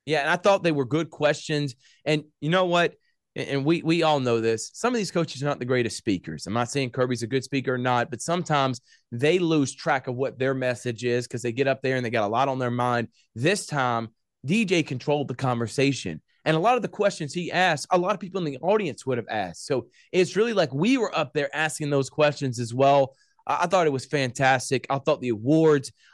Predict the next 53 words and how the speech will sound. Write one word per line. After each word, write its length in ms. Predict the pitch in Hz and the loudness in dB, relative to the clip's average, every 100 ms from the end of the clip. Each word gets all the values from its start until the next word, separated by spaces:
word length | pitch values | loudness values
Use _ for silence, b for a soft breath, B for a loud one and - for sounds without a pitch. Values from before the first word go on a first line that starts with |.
| - | -4
um, 160 | 127 127 | -2 0
that 140 | 127 | -2
were 100 | 123 | -2
given, 300 | 117 143 127 | 0 0 0
thank 180 | 143 139 | -4 -4
you 80 | 139 | 0
to 80 | |
all 140 | 131 135 | 2 2
the 80 | 120 | 0
sponsors 580 | - 135 139 135 127 | -2 0 0 -2 -6
that 140 | 123 120 | -6 -2
made 220 | 127 123 | -2 2
that 200 | 127 117 | 0 2
possible. 640 | 127 127 - 127 123 117 b b - | 2 2 0 -2 -2 -2 b b 0
Um, 340 | 123 117 113 | 2 2 0
and 140 | 117 120 | -2 0
there 80 | 127 | 2
were 60 | |
a 60 | 120 | 4
lot 180 | 135 131 | 2 2
of 60 | |
people 240 | 143 127 135 | -2 -2 0
that 160 | 123 | 0
were 80 | 117 | 0
there 260 | 127 127 117 | 0 0 0
and 160 | 101 | -4
showing 320 | - 135 123 | -2 -2 0
their 160 | 123 120 | -2 -2
gratitude, 720 | 123 127 123 - 131 127 113 b b - | 0 0 0 -4 -4 -4 -6 b b -4
um, 220 | 120 113 | -2 -2
for 100 | 123 | 0
everything 440 | 120 143 151 139 | 2 2 2 2
that 180 | 131 104 | 0 0
D 160 | 139 151 | 0 0
J 220 | 131 131 | 0 -2
and 100 | 120 | 0
Dell, 220 | 135 135 | 0 0
and 100 | 123 | -2
not 120 | 170 | -2
only 180 | 190 123 | -2 -2
that, 260 | 117 123 - _ - | -2 -2 -4 _ -2
Dell 260 | 143 180 160 | 4 4 4
Williams, 480 | 170 160 120 101 | 4 4 0 -6
who 260 | - 127 117 _ _ _ - 107 | -4 -4 -4 _ _ _ -18 2
got 240 | 139 165 | 2 4
covid 300 | 160 156 143 | 2 2 2
in 100 | 127 | -2
two 140 | 139 | -2
thousand 260 | 127 127 123 | 0 0 -4
twenty, 300 | - 120 120 | -4 -4 -2
had 160 | 117 127 | 0 -2
a 40 | |
stroke, 480 | - - 117 110 | -4 0 2 2